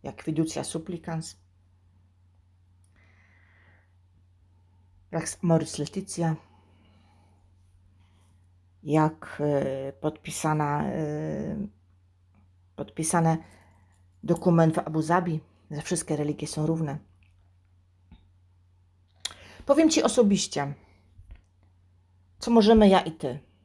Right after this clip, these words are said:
Nie jesteś papieżem, nie jesteś prałatem, nie jesteś kardynałem, nie jesteś biskupem, nie jesteś księdzem. No, księdzem może się zdarzyć, że jesteś, bo słuchasz tego.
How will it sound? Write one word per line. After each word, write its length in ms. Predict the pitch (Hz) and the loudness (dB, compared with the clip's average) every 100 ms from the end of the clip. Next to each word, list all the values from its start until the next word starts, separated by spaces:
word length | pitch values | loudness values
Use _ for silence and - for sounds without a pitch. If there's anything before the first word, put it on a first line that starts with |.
| _ _ _ _ _ _ _ _ _ _ _ _ _ _ _ _ _ _ _ - | _ _ _ _ _ _ _ _ _ _ _ _ _ _ _ _ _ _ _ -10
Nie 240 | 147 143 | -8 -6
jesteś 320 | 139 - - - | -8 -8 -10 -10
papieżem, 520 | 180 - - - - _ _ _ _ - | -12 -12 -14 -14 -18 _ _ _ _ -16
nie 220 | 147 143 | -10 -8
jesteś 320 | 143 - 180 - | -8 -8 -8 -6
prałatem, 640 | 208 180 165 165 170 165 - - - _ _ _ _ _ - | -4 -2 -2 -4 -8 -10 -14 -20 -20 _ _ _ _ _ -4
nie 60 | |
jesteś 240 | 165 208 208 | 0 0 2
kardynałem, 760 | 214 202 202 196 190 185 180 | 2 4 6 6 4 4 2
nie 80 | 151 | 0
jesteś 320 | 147 - 156 | -4 -6 -6
biskupem, 580 | 196 208 - - 214 185 | -4 -6 -6 -2 0 2
nie 100 | 170 | 0
jesteś 340 | 165 160 151 | 0 -2 -10
księdzem. 580 | - - - - - - - _ _ _ _ _ - | -12 -14 -12 -12 -12 -14 -16 _ _ _ _ _ -6
No, 120 | 202 | -6
księdzem 480 | - 156 147 147 135 | -4 -6 -6 -8 -8
może 240 | 185 - | -10 -10
się 180 | - - | -14 -16
zdarzyć, 420 | - 170 208 - | -8 -2 -2 -2
że 100 | - | -6
jesteś, 360 | 135 135 - 143 | -8 -10 -12 -14
bo 140 | - | -14
słuchasz 400 | - - 180 160 | -16 -14 -12 -12
tego. 280 | - 156 | -10 -10